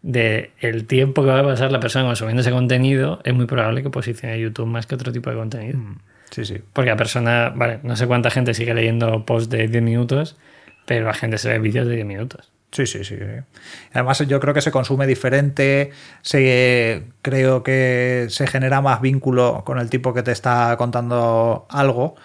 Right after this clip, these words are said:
Speaker 1: Ujú.
Speaker 2: ¿sabes? Es mucho más fácil contar una historia, es más difícil. Yo consumo menos vídeo porque a mí me gusta mucho hacer scan, ¿no?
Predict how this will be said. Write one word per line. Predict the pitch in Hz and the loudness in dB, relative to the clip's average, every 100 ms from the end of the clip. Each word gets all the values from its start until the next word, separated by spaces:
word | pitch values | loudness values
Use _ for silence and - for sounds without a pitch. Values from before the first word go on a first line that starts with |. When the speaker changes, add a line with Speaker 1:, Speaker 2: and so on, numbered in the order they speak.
| - | -4
Speaker 1:
Ujú. | 139 | -2
Speaker 2:
¿sabes? | 113 131 117 | 2 4 4
Es | 127 123 | 0 -2
mucho | 131 135 | -2 0
más | 123 | 0
fácil | 135 123 | 0 -2
contar | 127 123 135 | -2 0 0
una | 127 | 0
historia, | 123 - 139 135 127 139 - - _ | -2 0 2 4 4 2 -4 -20 _
es | - 147 | 0 2
más | 139 139 143 | 4 4 4
difícil. | 147 139 151 143 131 120 | 4 0 0 2 2 4
Yo | 147 | 2
consumo | 170 156 165 160 156 147 - | 2 2 4 4 4 2 -6
menos | 147 147 147 151 127 | -4 0 2 2 4
vídeo | 131 143 180 180 | 2 2 0 0
porque | 139 - 123 | -2 2 0
a | |
mí | 123 | 2
me | 135 | 0
gusta | 135 131 139 | 0 2 0
mucho | 131 - 147 | 0 2 4
hacer | 131 - 123 127 127 123 113 - 135 | 4 2 4 6 6 4 0 -4 -8
scan, | - - 113 98 98 _ | -6 -6 -6 -6 -12 _
¿no? | 123 165 | -8 -8